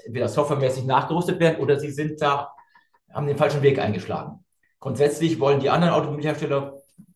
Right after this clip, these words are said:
voran, Mercedes, die also auch sehr fortgeschritten sind im autonomen Fahren, die setzen da weiterhin auf Laser und sonstige Sachen. Das volle Spektrum.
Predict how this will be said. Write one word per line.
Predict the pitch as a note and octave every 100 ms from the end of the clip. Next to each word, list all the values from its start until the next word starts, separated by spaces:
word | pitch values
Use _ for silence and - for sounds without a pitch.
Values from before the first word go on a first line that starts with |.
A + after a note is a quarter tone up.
| -
voran, | - A#2 B2 D3
Mercedes, | A#2 A2 D#3 F3+ -
die | -
also | -
auch | -
sehr | - G#2 A#2 A#2
fortgeschritten | E3+ F3+ F3 - F3 E3+
sind | D#3 D3+ D3
im | C#3
autonomen | - C3+ C#3 C3 A#2+ A2 A#2 C#3 C#3
Fahren, | - C3 B2+ B2+ A2+ - - - - _
die | - D#3
setzen | D3+ D3 D3
da | C3+
weiterhin | C3 C3+ B2
auf | - A2 -
Laser | G#2+ C#3+ D3 C3+ C3 C3 A#2+ A2
und | A2 A2+
sonstige | - A#2+ A2 -
Sachen. | - - E2 - - _ _ _ _ _ _ _ _
Das | -
volle | A2+ F2+
Spektrum. | - F2 - -